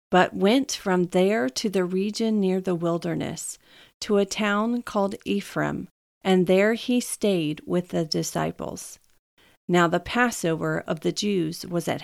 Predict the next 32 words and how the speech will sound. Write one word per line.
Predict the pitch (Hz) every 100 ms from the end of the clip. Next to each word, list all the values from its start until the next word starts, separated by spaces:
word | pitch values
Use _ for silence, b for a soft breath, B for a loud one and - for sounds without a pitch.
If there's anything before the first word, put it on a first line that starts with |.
| 185
hand, | 175 156 180 - _ _ b b _
and | 190 180 185
many | 202 240 294
went | 254 226 160 - _
up | 180 190
from | - 247
the | 254
country | 262 - 208 - 156 151 180
to | - 180
Jerusalem | 185 185 254 254 165 156 156 170 -
before | 180 - 185 233
the | 262
Passover | 254 247 226 - 156 156 151 180 B B B
to | - 196
purify | - 247 190 156 151
themselves. | 156 151 - - - 202 - - _ b b b b b _
They | 196
were | 202 202
looking | 196 269 294 180 160
for | - 170
Jesus | 214 240 208 - - - -
and | 175 175
saying | 214 214 208 220
to | - 185
one | 165 175
another | 226 214 165 165 165 -
as | 180 170
they | 160 165
stood | - - 196 202
in | 202
the | 202
temple, | 185 180 175 165 175